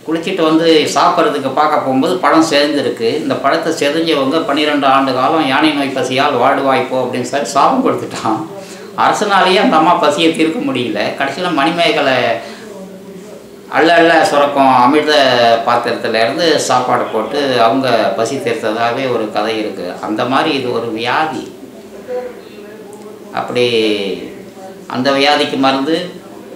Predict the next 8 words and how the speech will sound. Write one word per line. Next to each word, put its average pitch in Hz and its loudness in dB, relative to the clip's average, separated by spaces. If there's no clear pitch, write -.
அவங்க 123 -2
கொடுத்தாங்க. 113 -2
இந்த 151 0
வியாதிக்கு 147 2
மருந்து 131 0
சித்தர்கள் 127 -2
கண்டுபிடித்த 107 -4
கூடிய 98 -4